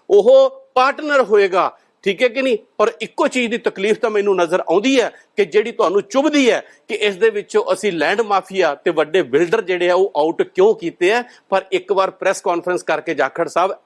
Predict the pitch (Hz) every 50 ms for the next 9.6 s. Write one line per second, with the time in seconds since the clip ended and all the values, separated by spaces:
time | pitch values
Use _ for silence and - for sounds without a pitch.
0 | - - 180 185 214 262 262 254 262 - - - 190 180 170 - - - 170 180
1 | 147 127 147 202 233 208 - - _ _ _ _ _ - 202 - - - 156 156
2 | 160 190 180 - 196 180 - 196 180 139 117 - _ _ _ _ _ _ - 165
3 | 175 190 180 165 - - 143 - 151 139 131 143 165 175 170 196 185 185 196 196
4 | 220 220 _ _ _ - 123 131 160 160 175 175 180 185 175 180 _ _ _ _
5 | _ _ - 110 - 131 165 180 214 247 247 220 185 170 - _ - 147 160 175
6 | 180 180 180 202 190 175 180 - 185 175 - 175 165 156 160 156 156 156 156 151
7 | 147 - - - - 135 151 143 143 139 151 151 151 170 196 202 202 190 190 202
8 | 220 202 185 - - 151 151 151 - - 185 170 202 202 214 196 214 - - -
9 | _ _ _ _ _ - 220 202 147 226 226 254